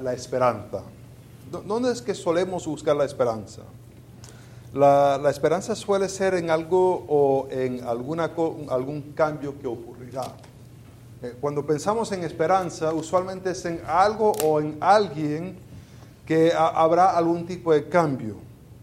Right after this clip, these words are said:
Puede ser positivo, tendré un nuevo trabajo y hay esperanza en eso. O puede ser en lo negativo,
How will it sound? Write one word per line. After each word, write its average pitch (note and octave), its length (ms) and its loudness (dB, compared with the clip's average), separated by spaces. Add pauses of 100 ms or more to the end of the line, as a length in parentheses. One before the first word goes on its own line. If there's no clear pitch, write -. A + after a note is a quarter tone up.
(500)
Puede E3+ 200 8
ser F3+ 240 0
positivo, F3+ 720 0 (800)
tendré E3 560 0
un F3+ 200 -2
nuevo F3 380 0
trabajo D3 640 2 (480)
y B2 60 -6
hay C#3+ 140 -4
esperanza B2 640 -6
en G#2+ 100 -12
eso. - 240 -16 (600)
O A3+ 140 6
puede G3+ 260 6
ser F#3 280 4
en F3 160 2
lo D#3+ 100 4
negativo, C#3 720 -2